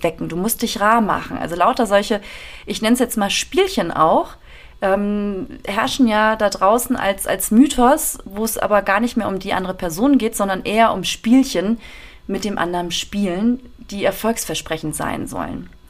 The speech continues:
Und es kann sein, dass du anstatt dann zum Beispiel eher den anderen einengst oder übergriffig, kontrollierend, klammernd oder so bist, dass du vielleicht in die andere Richtung fällst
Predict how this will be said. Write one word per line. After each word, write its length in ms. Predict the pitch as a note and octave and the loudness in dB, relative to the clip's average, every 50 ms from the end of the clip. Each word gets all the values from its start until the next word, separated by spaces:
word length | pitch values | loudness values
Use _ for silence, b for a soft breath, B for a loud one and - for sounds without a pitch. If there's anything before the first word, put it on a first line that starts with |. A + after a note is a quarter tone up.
| B B B B B B B B B | B B B B B B B B B
Und 100 | - F3+ | -8 -6
es 120 | F3 F3 | -6 -6
kann 180 | - G#3 G#3 F#3+ | -4 -4 -4 -2
sein, 280 | - F#3+ G3 G3 B3 C#4+ | 0 2 2 2 2 2
dass 160 | C4 A#3+ - | 0 -2 -2
du 80 | - | -4
anstatt 460 | - - F#3 - - - F#3+ F3+ - F3+ | -6 -6 -6 -4 -2 0 -2 0 -2 -6
dann 100 | F3 E3+ | -8 -6
zum 220 | - - E3+ E3 | -6 -6 -6 -4
Beispiel 520 | D#3+ E3 E3 E3 D#3+ - - - D#3+ E3 - | -2 -2 -2 -4 -4 -6 -8 -8 -8 -8 -6
eher 180 | - D#3+ D#3+ D#3 | -2 -2 -2 -2
den 140 | D#3 D#3+ - | -2 -4 -4
anderen 240 | - D#3+ D#3 D#3 | -4 -4 -4 -4
einengst 720 | - - D3+ D#3+ F3+ G3 - - F3+ F3+ F#3 F#3 F#3 - - | -2 -2 -2 -2 -2 -2 -4 -6 -4 -4 -6 -6 -8 -10 -10
oder 360 | - - D3+ D3 - D#3 - - | -8 -6 -6 -4 -4 -4 -6 -6
übergriffig, 580 | G#3 G3+ G3+ F#3 F3+ - - F3 - F#3+ F#3+ | -4 -2 -2 -2 -2 -4 -8 -10 -10 -10 -10
kontrollierend, 840 | - F3+ E3+ - - F3+ F3 F3+ G3+ G#3 G3 G3 G3 F#3+ - - - - | -10 -12 -12 -10 -10 -8 -4 -2 0 0 2 0 0 -2 -4 -8 -10 -4
klammernd 320 | - F#3+ F#3 G3+ G3 F#3 | -2 0 0 0 0 0
oder 160 | - F3 E3+ | -2 -2 -4
so 80 | E3 E3+ | -4 -4
bist, 240 | F3 A#3+ C4 B3+ A3+ | -4 -4 -4 -2 -4
dass 100 | G#3 - | -6 -6
du 80 | G#3 | -4
vielleicht 220 | - - G3+ G3+ - | -2 -2 -2 -2 -4
in 120 | G3 F#3+ | -6 -6
die 120 | F#3 G3 | -4 0
andere 280 | - A#3+ C#4 D4 C4 D#3+ | 2 2 2 2 2 -2
Richtung 300 | E3+ F3+ - - F3 D#3+ | -4 -6 -6 -6 -8 -6
fällst 460 | - - D#3 E3+ B3+ - - - B | -4 -2 -2 -2 -2 -4 -8 -12 B